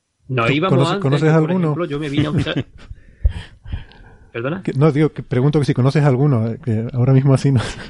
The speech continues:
Speaker 2: No, es
Speaker 1: Yo
Speaker 2: broma.
Speaker 1: te, no, yo te digo, yo, yo me vine,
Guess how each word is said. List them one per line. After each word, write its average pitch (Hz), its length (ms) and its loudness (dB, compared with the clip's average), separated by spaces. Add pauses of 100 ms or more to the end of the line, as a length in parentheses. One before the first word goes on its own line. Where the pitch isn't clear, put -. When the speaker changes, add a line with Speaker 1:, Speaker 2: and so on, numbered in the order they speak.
(1080)
Speaker 2:
No, 107 160 4
es - 20 4
Speaker 1:
Yo 110 140 2
Speaker 2:
broma. 101 80 0
Speaker 1:
te, 185 120 0
no, 151 140 0
yo 143 160 -2
te 175 100 0
digo, 127 220 -4
yo, 139 180 -4 (720)
yo 147 320 0
me 208 140 2
vine, 202 340 -2